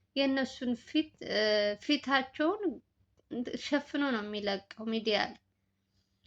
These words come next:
ምን አይነት ማለት፣ ሁሉም ሰው ምን አለ እንደናንተ ቢሆን አልኩኝ። የእውነት እርስ በርሱ እዛ ሲበላላ የምናየው እንደናንተ የዋህ፣ እንደናንተ ቅልብ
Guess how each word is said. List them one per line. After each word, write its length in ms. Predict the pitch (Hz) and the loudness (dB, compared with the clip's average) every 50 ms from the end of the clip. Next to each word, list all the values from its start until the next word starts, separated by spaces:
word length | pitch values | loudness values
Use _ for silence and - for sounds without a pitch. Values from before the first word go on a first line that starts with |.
| _ _ _ _ _ _ _ _ - | _ _ _ _ _ _ _ _ 4
ምን 140 | 294 311 339 | 8 10 10
አይነት 340 | 359 370 381 403 381 392 - 311 | 10 10 10 8 6 4 4 4
ማለት፣ 320 | 320 339 370 403 381 - - | 6 6 6 6 4 2 0
ሁሉም 440 | - - 370 359 339 339 339 339 320 311 | 2 6 8 8 10 10 10 10 8 6
ሰው 180 | 311 - 311 285 | 6 2 0 2
ምን 200 | 277 277 277 269 | 2 2 4 4
አለ 200 | 269 254 247 240 247 | 4 4 4 4 4
እንደናንተ 580 | 247 254 240 254 247 240 233 226 220 208 - - 220 | 4 4 4 4 4 4 4 2 2 0 -4 -6 -6
ቢሆን 280 | 214 233 233 254 262 240 | -4 -2 -2 0 0 0
አልኩኝ። 400 | - 180 - - _ - 214 226 - _ _ - | -2 -4 -6 -8 _ -14 -14 -14 -16 _ _ -6
የእውነት 460 | 247 269 294 320 330 349 427 480 480 - _ _ _ _ _ _ _ _ _ _ _ _ _ _ _ - | 0 2 6 6 6 6 6 2 -2 -8 _ _ _ _ _ _ _ _ _ _ _ _ _ _ _ 2
እርስ 200 | 339 320 - - - - 311 | 2 2 2 2 4 6 8
በርሱ 360 | 311 339 330 311 294 - - - | 8 10 8 8 6 2 -2 -6
እዛ 160 | 294 262 262 - 285 277 | -6 -4 0 0 0 0
ሲበላላ 720 | 254 - - 262 233 233 269 262 247 240 233 226 220 220 226 233 | 0 -2 -4 -2 0 0 2 2 6 6 6 6 4 4 2 2
የምናየው 680 | 226 233 247 269 269 262 254 247 240 233 240 294 359 403 381 - - | 2 4 2 4 4 4 4 4 4 4 2 2 0 -2 -4 -6 -2
እንደናንተ 640 | 247 262 262 262 277 269 254 254 240 233 233 226 - 240 233 | 2 2 4 6 6 6 6 4 4 2 2 0 0 0 2
የዋህ፣ 460 | 233 247 247 226 220 233 226 226 220 - | 4 2 2 2 2 2 2 2 0 0
እንደናንተ 680 | 262 254 233 269 247 247 240 226 226 226 226 247 240 233 | -2 0 2 2 2 2 2 2 0 0 0 -2 -4 -4
ቅልብ 440 | - - 285 262 262 247 240 240 233 | -4 -2 0 0 2 2 2 0 0